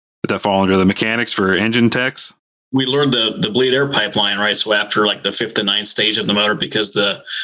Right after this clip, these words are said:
Speaker 2: the A Ds, the mechs had the engines, right? But after that, we took the bleed air to convert it to air conditioning for the jet.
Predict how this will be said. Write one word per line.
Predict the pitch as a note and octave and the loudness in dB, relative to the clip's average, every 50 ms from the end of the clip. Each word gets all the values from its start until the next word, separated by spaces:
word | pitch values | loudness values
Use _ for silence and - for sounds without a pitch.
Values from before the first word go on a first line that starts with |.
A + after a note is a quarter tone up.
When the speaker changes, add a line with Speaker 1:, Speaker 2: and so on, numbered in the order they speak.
| - - - | -8 -4 -4
Speaker 2:
the | F#3 - - | -4 -2 0
A | C3+ C#3 C#3 | 0 0 2
Ds, | C#3 C#3 B2+ A2+ A2 - | 2 2 2 2 0 0
the | A2+ A2+ | 0 0
mechs | G#2+ A2 A#2+ A#2 A2 - - | 0 0 0 0 0 0 0
had | - - A2+ A2+ A2 G#2+ G#2 G#2 G#2 G#2+ - - - _ _ _ _ _ _ _ _ _ - | 0 0 0 0 0 0 0 0 -2 -4 -6 -8 -12 _ _ _ _ _ _ _ _ _ 0
the | A2+ A#2 A2 G2+ | 0 2 2 2
engines, | A#2 B2 A#2+ G#2 G2 F#2 G2 F#2+ - - | 0 0 0 -2 -2 -2 -2 -2 -2 -2
right? | - G#2 G2+ G#2+ G#2+ - | 0 0 0 0 0 0
But | - G#2 F#2+ | 0 0 0
after | F#2+ G#2+ G#2+ - - G#2+ | 0 0 -2 0 0 0
that, | G#2+ G#2 G#2 | 0 0 0
we | G#2+ G#2 | 0 -2
took | - C#3 - | -2 -2 -4
the | A2 G#2 - | -6 -8 -2
bleed | - A#2 A#2 A#2 | -2 0 2 2
air | A2 A2 A2 A2 A2 A2 - _ _ _ _ _ | 0 0 0 -2 -2 -4 -8 _ _ _ _ _
to | - - | -10 -6
convert | - A2 G#2 - G#2+ G#2 G#2+ | -6 -4 -2 0 0 0 0
it | G#2 F#2+ - | -2 -2 -2
to | - A2 G#2 G2 | -4 -4 -2 0
air | G2 G#2+ | -2 -2
conditioning | G#2+ - G#2+ G#2 G#2 G2+ - - G#2+ G2+ G2+ G2+ - - _ _ | -2 -2 -2 -2 -2 -2 -2 -2 -2 -4 -4 -4 -6 -8 _ _
for | - - A2 | -2 -2 -2
the | G#2 G#2 | 0 -2
jet. | G#2 G#2 G#2+ G#2 G#2 G#2+ - | -2 -2 -2 -2 -2 -4 -6